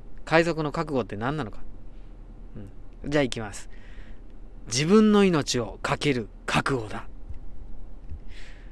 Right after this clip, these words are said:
はい。<laughs> かっ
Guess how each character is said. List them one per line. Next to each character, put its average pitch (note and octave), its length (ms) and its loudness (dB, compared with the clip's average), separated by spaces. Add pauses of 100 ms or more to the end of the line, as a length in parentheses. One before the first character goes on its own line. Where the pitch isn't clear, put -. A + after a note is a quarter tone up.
(360)
は A2 220 2
い。 C3+ 100 4 (720)
<laughs> C#4+ 840 6
か F#3 200 12
っ G3+ 60 10